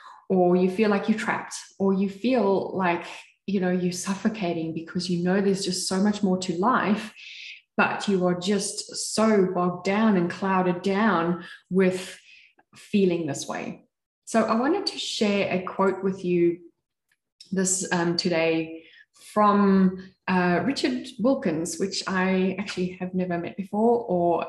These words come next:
I've actually never heard of him before until I found this quote. And I found it so profound.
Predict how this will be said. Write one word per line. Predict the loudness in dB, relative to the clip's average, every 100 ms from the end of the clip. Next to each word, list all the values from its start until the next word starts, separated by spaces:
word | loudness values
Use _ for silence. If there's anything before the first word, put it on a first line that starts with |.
| -4
I've | -4 -2
actually | -6 -4 -2 0 0
never | -2 -4
heard | -2 2 2
of | 2
him | 0
before | -4 -10 -8 -6
until | -6 -6 -6
I | -6
found | -4 0 2 2
this | 0
quote. | -8 -10 -10 -10
And | -10 -8
I | -8
found | -6 -4 -2
it | -2 -6
so | -6 -4 0 -2
profound. | -2 -8 -4 -2 0 -2